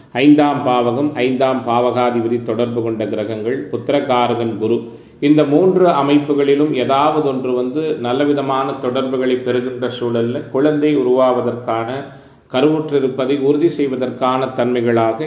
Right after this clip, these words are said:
இது போன்றதொரு கிரக சூழல்கள் ஜாதகத்தில் இருக்கும். இதை பார்த்து நாம் உறுதி செய்து கொள்ளலாம். நன்றி. இலவச வேத ஜோதிடம்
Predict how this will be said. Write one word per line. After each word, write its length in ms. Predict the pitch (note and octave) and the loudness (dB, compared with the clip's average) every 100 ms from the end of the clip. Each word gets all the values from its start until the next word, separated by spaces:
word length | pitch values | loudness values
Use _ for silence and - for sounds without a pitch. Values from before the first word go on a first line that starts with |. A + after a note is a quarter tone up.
| C3 | -4
இது 160 | B2 C3 | 0 2
போன்றதொரு 520 | C#3 D#3 D3 B2+ B2 | 2 2 0 0 -4
கிரக 300 | A#2+ A#2+ C3 | -4 -4 -4
சூழல்கள் 560 | C3 B2+ A#2+ A2+ B2+ B2+ | -4 -2 -2 0 -2 -2
ஜாதகத்தில் 680 | G#2+ A#2+ B2 A#2+ A2+ A#2 A2 | 0 0 2 -2 -2 -2 -2
இருக்கும். 340 | A2+ - D3 | -2 -4 -4
இதை 160 | B2+ B2 | 0 0
பார்த்து 360 | A#2+ C3 C3+ C3+ | 0 -2 -2 -2
நாம் 240 | A#2+ B2+ | -2 -2
உறுதி 220 | A#2 A2+ | -4 -2
செய்து 280 | A2+ A2 G#2 | -2 -2 -2
கொள்ளலாம். 420 | G2+ G2 G2+ B2+ - | -2 -2 -2 -4 -8
நன்றி. 320 | G#2 G2+ F2+ - - _ _ _ _ _ _ _ _ _ - | -10 -10 -10 -16 -20 _ _ _ _ _ _ _ _ _ -4
இலவச 560 | C3+ E3+ F#3+ F#3+ - F3+ | 2 4 4 2 2 0
வேத 340 | C#3 D3 D3+ | 4 2 2
ஜோதிடம் 520 | D3 C#3+ C3+ C3+ C#3+ | 2 2 2 0 -2